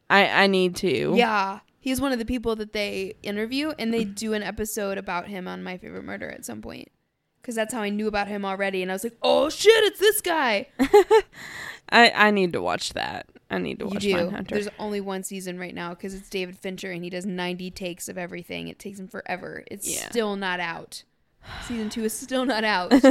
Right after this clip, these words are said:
Speaker 1: <laughs> Let's see here. Uh, Gosnell told some of his employees that the feet were for D N A testing and other employees that they were for medical research. Which I think
Speaker 2: So
Speaker 1: those
Speaker 2: this guy
Speaker 1: are
Speaker 2: was
Speaker 1: the
Speaker 2: just
Speaker 1: same
Speaker 2: a fucking
Speaker 1: thing.
Speaker 2: creep.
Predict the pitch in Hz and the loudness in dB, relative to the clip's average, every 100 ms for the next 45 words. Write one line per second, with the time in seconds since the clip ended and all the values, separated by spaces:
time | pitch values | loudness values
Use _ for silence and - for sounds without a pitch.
0 | - 349 - - 523 - 156 190 160 - | 8 4 4 -6 -8 -8 -2 0 0 -2
1 | - 175 175 175 - 170 185 185 190 202 | -6 -4 -2 -4 0 4 4 6 6 6
2 | 233 233 226 226 190 - 233 226 220 226 | 4 4 6 4 4 4 6 6 4 4
3 | 226 220 226 233 302 285 240 226 202 214 | 4 4 2 2 2 4 2 2 0 0
4 | 226 214 214 214 196 208 220 220 220 240 | 0 4 4 4 0 2 4 6 4 4
5 | 220 - 285 302 240 208 185 214 233 233 | -2 2 2 4 4 4 4 6 6 4
6 | 240 233 262 269 262 240 240 240 233 - | 4 4 4 2 0 2 2 4 2 0
7 | 247 247 226 214 185 175 170 180 - - | 0 2 2 0 -4 -6 -8 -8 -10 -12
8 | - - - _ _ _ _ _ _ _ | -12 -12 -12 _ _ _ _ _ _ _
9 | 190 190 202 190 170 - _ _ - - | -4 -2 0 0 -2 -6 _ _ -20 -10
10 | 320 - - 269 254 220 127 185 185 - | -6 -4 -2 -2 -2 -2 -4 -4 -8 -8
11 | - 190 98 | -10 -10 -12